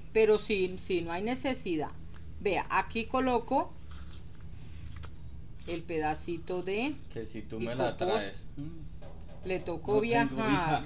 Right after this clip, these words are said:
Speaker 2: visa.
Speaker 1: <laughs> Miren, aquí, chicas, coloco el pedacito de icopor, ¿vale? Entonces, para que no se queden como con movimiento, yo le coloco un palillito. Aquí, miren. Entonces, coloco aquí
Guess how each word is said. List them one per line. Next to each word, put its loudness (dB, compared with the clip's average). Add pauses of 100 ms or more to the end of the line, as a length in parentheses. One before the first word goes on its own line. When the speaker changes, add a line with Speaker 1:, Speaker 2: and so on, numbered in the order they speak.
Speaker 2:
visa. 0
Speaker 1:
<laughs> -8
Miren, 0
aquí, 2
chicas, 0
coloco 0
el 0
pedacito 0
de 2
icopor, -2
¿vale? 4
Entonces, 0
para 6
que -2
no -2
se -4
queden -4 (460)
como 0
con -2
movimiento, -2
yo -4
le -6
coloco -4
un -4 (120)
palillito. -2 (1800)
Aquí, -6 (120)
miren. -6 (500)
Entonces, -4 (100)
coloco 2
aquí 2